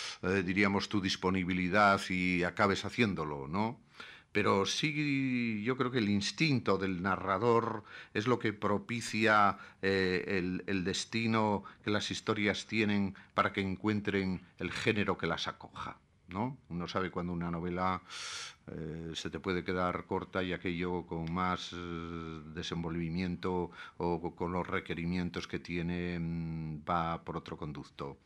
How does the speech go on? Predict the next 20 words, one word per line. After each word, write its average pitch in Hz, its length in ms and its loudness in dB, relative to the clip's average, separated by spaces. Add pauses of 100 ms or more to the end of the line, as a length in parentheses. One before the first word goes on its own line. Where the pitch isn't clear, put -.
(460)
Desde 104 220 2
luego, 127 160 8
un 123 80 4
microrrelato 110 760 4
es 104 120 4
siempre 107 260 -2
un 101 100 0
chispazo 113 680 -2 (720)
de 85 140 -8
extrañeza 95 640 -2
casi 87 240 -8
siempre, 107 560 -4 (920)
un 98 400 0
cuento, 95 1080 0
para 87 180 0
mí, 101 260 0
m-, 82 320 -4
me 82 260 -6
gusta 101 280 -2
mucho, 92 540 -2